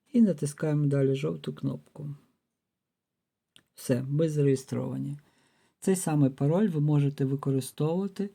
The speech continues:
для того, щоб заходити в М-блок на сайті, на комп'ютері.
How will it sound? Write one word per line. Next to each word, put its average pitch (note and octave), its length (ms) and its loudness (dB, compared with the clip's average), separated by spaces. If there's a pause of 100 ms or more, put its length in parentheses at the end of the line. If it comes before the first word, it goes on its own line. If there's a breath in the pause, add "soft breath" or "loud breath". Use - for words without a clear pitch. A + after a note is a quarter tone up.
(340 loud breath)
для C#3 160 2
того, D#3+ 280 -2
щоб D3 260 -6
заходити C#3+ 840 -2 (260)
в C#3 120 -8 (160)
М-блок D3 720 0 (1000)
на C#3+ 360 4
сайті, C#3 460 -4
на C3+ 160 0
комп'ютері. C#3 800 -2